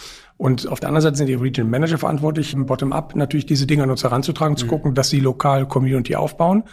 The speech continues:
Speaker 1: und eben diese Partnerschaften finden, ne?
Speaker 2: Mhm.
Speaker 1: Und der Region Manager in Düsseldorf, ja, der hat zum Beispiel dieses Tiramisu-Event selber gemacht, ja, weil er <laughs> italienische Wurzeln hat und ist auch zuletzt als Barista eingesprungen. Also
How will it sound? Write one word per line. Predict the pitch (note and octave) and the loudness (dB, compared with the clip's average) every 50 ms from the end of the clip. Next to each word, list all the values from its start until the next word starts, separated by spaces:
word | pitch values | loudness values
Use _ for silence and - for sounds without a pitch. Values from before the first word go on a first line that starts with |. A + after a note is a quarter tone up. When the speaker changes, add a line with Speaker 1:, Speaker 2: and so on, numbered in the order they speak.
| - - - - - | -20 -20 -20 -12 -6
Speaker 1:
und | - E3 D3+ | -2 2 2
eben | D3 D3+ | 2 2
diese | C3+ C3+ D3 | 2 0 0
Partnerschaften | C#3 C#3 C3 B2 C3 B2+ - C3 - - C3 | 0 -2 -2 -2 -2 -2 -4 -4 -4 -6 -6
finden, | - A#2+ A2 A#2 A2 G2 F#2+ - - | -4 -4 -4 -4 -4 -8 -10 -6 -2
ne? | C3 C#3+ | -2 0
Speaker 2:
Mhm. | A#2 A2+ C3 | 0 0 0
Speaker 1:
Und | C3 B2+ A#2+ - - - | 0 -2 -2 -4 -2 -2
der | B2 A#2+ | 0 0
Region | B2+ A#2+ - C#3 C3 | 0 0 0 0 2
Manager | C3+ C#3 C3 C3 B2+ B2 | 2 2 2 2 2 0
in | A#2+ B2+ B2+ | 2 0 0
Düsseldorf, | B2 D3 - G3+ E3+ D3+ D#3 D3+ D3+ D3+ - | 0 0 0 2 4 4 6 4 4 2 0
ja, | C3 A#2 C#3+ D3 C#3 | 0 2 2 2 2
der | C3 C3 B2+ B2+ B2+ - - - - - - - - - - | 0 0 -2 -2 -4 -6 -10 -20 -20 -20 -20 -20 -20 -14 -8
hat | - A#2 - - | -6 -6 -4 -2
zum | C#3+ C3 | 0 2
Beispiel | B2 B2+ C3 - - C3+ C3 B2+ B2 | 2 2 2 0 0 2 2 2 2
dieses | B2 A#2+ A#2 - - | 0 -4 -6 -6 -4
Tiramisu-Event | - D3 C3 C3 B2+ A#2 - D#3 D3+ D#3+ C#3+ C3 C3 B2+ | -2 -2 0 0 -2 -2 -2 -2 -2 0 0 0 -2 -2
selber | A#2 B2+ D3 E3 F#3 E3+ | 0 2 2 4 4 4
gemacht, | F3 F3 F#3+ F#3+ F#3+ - C#3 | 4 2 2 0 -2 -4 -6
ja, | B2 B2+ D3 D3+ D3 - | -4 -2 -2 -4 -4 -4
weil | C#3 C3 C3 | -4 -2 -2
er | C3 B2+ | -2 -4
<laughs> | - - - - - - - - - - - - - | 0 2 0 0 0 -2 -10 -8 -8 -8 -10 -8 -6
italienische | - C#3+ D3 C#3 C3+ D3 C#3 - C3+ C3 | -4 0 2 2 2 2 2 0 2 2
Wurzeln | E3+ F3+ F3+ - G#3+ F3 D#3 | 2 2 4 4 2 4 4
hat | G3+ G3+ - - | 2 2 0 -4
und | - - D3+ D3+ D3 C#3+ | -6 -2 -2 0 0 -2
ist | - - | -2 -2
auch | D#3+ D3 | -2 -2
zuletzt | - D3 C#3+ D#3 - D#3 | 0 0 -2 0 0 -2
als | - - | -4 -2
Barista | D3+ C#3 E3+ G3 - E3 | -4 -4 -4 -2 0 0
eingesprungen. | C3 B2 B2+ B2+ - - - B2+ A#2+ B2+ | 0 0 -2 -8 -10 -10 -10 -8 -6 -4
Also | B2+ C3+ D3+ | -2 -2 -4